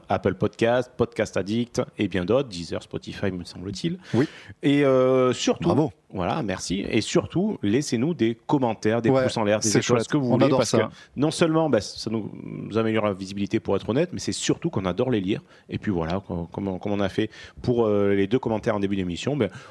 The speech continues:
Speaker 1: on, voilà, on, on passe un petit moment pour vous le dire.
Speaker 2: Alors, sur les réseaux sociaux, on n'est pas extrêmement bon en réseaux sociaux.
Speaker 1: On fait
Speaker 2: On
Speaker 1: notre
Speaker 2: répond, on
Speaker 1: maximum,
Speaker 2: répond pas.
Speaker 1: en tout cas.
Speaker 2: <laughs> Ouais, euh, ouais. <laughs>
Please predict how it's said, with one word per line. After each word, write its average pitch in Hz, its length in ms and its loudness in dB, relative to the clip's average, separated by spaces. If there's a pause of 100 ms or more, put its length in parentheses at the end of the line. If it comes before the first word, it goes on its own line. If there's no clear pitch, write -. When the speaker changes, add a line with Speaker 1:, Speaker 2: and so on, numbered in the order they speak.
(240)
Speaker 1:
on, 80 260 -6
voilà, 139 240 -2
on, 98 400 -6
on - 80 -10
passe 101 220 -4
un 98 60 -4
petit - 160 -4
moment 101 180 0
pour 120 160 -6
vous 147 100 -2
le 202 60 -2
dire. 269 220 -4
Speaker 2:
Alors, 120 220 4
sur 135 200 2
les 139 80 6
réseaux 131 280 4
sociaux, 135 300 2
on 135 80 2
n'est 113 80 2
pas - 260 0
extrêmement 120 600 2
bon 120 220 2
en 110 80 2
réseaux 104 240 2
sociaux. 110 340 2
Speaker 1:
On 113 80 2
fait 110 80 4
Speaker 2:
On 104 60 4
Speaker 1:
notre 123 180 2
Speaker 2:
répond, 123 100 6
on 139 80 6
Speaker 1:
maximum, 120 300 2
Speaker 2:
répond 127 180 2
pas. 135 60 -4
Speaker 1:
en 131 40 2
tout - 100 -2
cas. 143 40 4
Speaker 2:
<laughs> 123 80 2
Ouais, 113 220 0
euh, 92 400 0
ouais. 101 340 -2 (640)
<laughs> 143 80 0